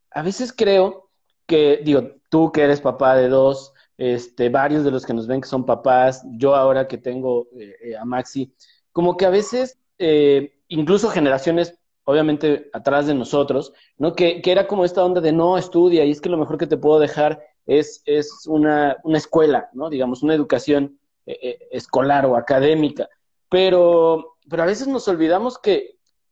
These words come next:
que, que yo, o al menos eso pienso yo, ya tú me dirás ahorita, que no es el, no es el, el cien por ciento, no es lo más importante, ¿no? Creo que esta parte de, de, de los, de los valores de,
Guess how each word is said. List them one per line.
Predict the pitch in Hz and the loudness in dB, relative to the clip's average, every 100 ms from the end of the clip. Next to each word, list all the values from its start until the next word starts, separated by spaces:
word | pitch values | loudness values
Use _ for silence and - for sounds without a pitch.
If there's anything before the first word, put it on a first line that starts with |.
| _ | _
que, | 156 151 | -4 -4
que | 151 139 135 | -4 -8 -2
yo, | 156 233 - | 0 0 -4
o | 113 | -12
al | 107 | -6
menos | 165 135 | -4 -4
eso | 151 143 113 | -6 -6 -6
pienso | 135 151 147 | -4 -4 -4
yo, | 113 120 175 - | -2 0 -2 -2
ya | 113 - | -6 -4
tú | 127 | -4
me | 120 | -2
dirás | 110 113 117 | -2 -2 -4
ahorita, | 113 151 - - _ _ _ _ _ | -4 -4 -6 -12 _ _ _ _ _
que | 180 | 0
no | 185 | 2
es | 240 247 | 0 0
el, | 247 202 185 | -4 -4 0
no | 202 | 0
es | 214 - - | -2 -6 -4
el, | 160 156 | -2 0
el | 160 | -2
cien | 156 196 202 196 | 0 -2 -2 0
por | 190 165 | 0 0
ciento, | 170 160 143 | -2 0 2
no | 160 | 2
es | |
lo | 190 180 | 2 0
más | 175 175 175 | 0 -2 -2
importante, | 185 147 123 - 147 139 123 | -4 -2 -2 0 -2 -2 -8
¿no? | 156 156 | -8 -2
Creo | 170 | -2
que | 185 | -2
esta | 180 190 | -2 -2
parte | 180 175 180 | -2 0 2
de, | 175 156 - - _ - | 4 2 0 -16 _ 0
de, | 143 147 | 0 2
de | 143 | 0
los, | 135 135 131 156 | 2 0 -2 -4
de | 139 | 0
los | 139 135 | 0 0
valores | 143 151 170 180 175 | 2 4 4 4 2
de, | 170 151 | 2 2